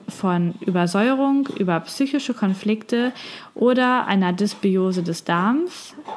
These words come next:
dauerhaft kalte Füße, in der Störung des Blasenmeridians irgendwo zu finden sein. Und eine Therapie bedeutet viel trinken, Wärme,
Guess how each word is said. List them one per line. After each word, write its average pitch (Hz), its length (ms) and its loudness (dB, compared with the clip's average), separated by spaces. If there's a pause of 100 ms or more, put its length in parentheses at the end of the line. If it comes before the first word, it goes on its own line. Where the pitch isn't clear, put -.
(320)
dauerhaft 202 480 2
kalte 170 300 -2
Füße, 254 580 -2 (380)
in 196 300 4
der 175 140 2
Störung 185 380 2
des 170 160 -4
Blasenmeridians 220 1400 2 (320)
irgendwo 247 300 2
zu 214 160 0
finden 170 440 -4
sein. - 300 -8 (1160)
Und 208 240 4
eine 190 180 0
Therapie 190 540 0
bedeutet 208 720 0
viel 285 460 0
trinken, 240 720 2
Wärme, 233 680 4